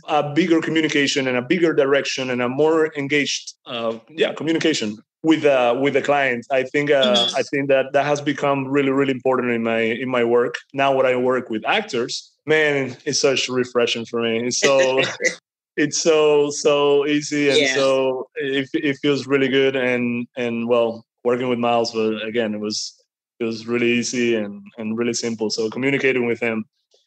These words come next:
Speaker 1: was, was just amazing.
Speaker 2: And it's also, I think that, you know, for someone who sat in the session, I think it's, I, I know it's the hospitality too. You know, you come in, and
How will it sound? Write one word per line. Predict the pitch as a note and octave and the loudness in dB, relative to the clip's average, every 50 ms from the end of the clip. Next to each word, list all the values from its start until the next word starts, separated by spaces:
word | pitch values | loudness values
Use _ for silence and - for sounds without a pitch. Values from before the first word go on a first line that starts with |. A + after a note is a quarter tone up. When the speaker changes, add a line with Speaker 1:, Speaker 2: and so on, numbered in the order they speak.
| _ _ _ _ - | _ _ _ _ 0
Speaker 1:
was, | A#2 A2+ G#2 F#2+ - - - - - - _ _ _ _ _ _ _ _ _ _ _ _ _ _ | 0 0 0 -2 -4 -6 -6 -8 -12 -16 _ _ _ _ _ _ _ _ _ _ _ _ _ _
was | C3 A#2 A2 G#2+ A2 | 0 0 2 2 -2
just | A2 A2 G#2+ A2 - - - | -2 -2 -4 -6 -8 -10 -10
amazing. | - A2 - E4+ F#4 | -8 -2 -2 0 0
Speaker 2:
And | F#4+ G4 | 0 0
it's | G4 - E4 | 0 0 0
also, | D#4+ E4 D#4 - - - C#4 C4+ C4 C4 B3+ B3+ - - - _ _ - | 0 0 0 -2 -2 0 0 2 2 0 -2 -4 -10 -18 -20 _ _ -2
I | A#3 B3+ C#4+ C#4 | -2 0 -2 -4
think | - - C#4+ C#4 C4+ C4 B3 - _ B3 | -2 -2 0 2 2 2 0 -2 _ -2
that, | A3+ G#3 G3+ G3 F#3+ F3+ - - | 0 0 0 -2 -2 -4 -2 0
you | G3+ G#3 | 0 2
know, | G#3 G3 F#3+ F#3 | 2 0 0 -2
for | - - F#3+ | -2 -2 -2
someone | F#3 - - G#3+ G#3 G#3 G3+ G3 G3 | -2 0 -2 -2 -2 -2 -2 -4 -2
who | F#3 F#3+ F#3 | 0 0 0
sat | F3+ - - F#3+ F3 F#3 G3 G3+ | 0 0 0 0 0 0 0 -2
in | A3 A3 A3+ | -2 0 0
the | A#3 A3+ | 0 -2
session, | A3+ - A3+ A3+ A3+ - - B3 B3 B3 B3 A#3+ A#3 - - - - - - - | -2 -2 -4 -4 -4 -2 -2 0 0 0 -2 -2 -4 -6 -12 -14 -14 -12 -4 -2
I | A#3+ C4+ | -2 2
think | C4 D#4+ D#4+ D4+ D#4 | 2 2 2 4 2
it's, | D#4+ - - - _ A3 | 0 0 -2 -6 _ 0
I, | B3 B3 - | 0 0 2
I | - A#3 A#3+ | 2 2 2
know | A#3 A3 A3 A#3+ C4 D4 D4+ C#4 | 4 4 2 2 2 2 2 2
it's | A#3 A3+ - - | 2 0 0 -4
the | - A3 | -4 -2
hospitality | G#3+ A#3+ A#3+ A#3 - - B3+ A3+ - - A3 G#3+ A3 A3+ A#3 A3 A#3+ A#3+ A#3 | 0 -2 -2 -2 -2 -4 -4 -4 -2 -4 -2 -2 0 0 0 0 -2 -2 -4
too. | - - D4+ F#4 G4 F3+ E3 F3+ | -4 -2 2 2 4 4 2 0
You | F#3+ G3+ A3 G#3+ | 0 0 2 2
know, | A#3 A#3 | 4 2
you | A3 G#3 F#3+ F3+ | 2 0 -2 -6
come | - - B3+ A#3+ A#3+ | -4 -4 -4 -2 0
in, | B3 B3 A#3+ A#3+ A3+ | 0 0 0 0 -2
and | G#3 F#3+ F#3 | -4 -6 -6